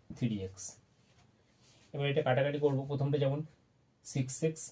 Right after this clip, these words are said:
by থ্রি এক্স আছে, এই এক্স এক্স কেটে গেল, থ্রি দিয়ে সিক্স কে কাটলে হচ্ছে টু। তাহলে কত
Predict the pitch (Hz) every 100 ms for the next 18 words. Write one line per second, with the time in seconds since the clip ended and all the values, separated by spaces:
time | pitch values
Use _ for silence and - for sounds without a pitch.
0 | 131 143 139 143 143 131 131 131 135 135
1 | - 151 - - 147 139 143 156 - 131
2 | 131 139 143 - 131 - 143 139 131 135
3 | 160 - 127 87 - _ _ _ _ _
4 | 117 120 127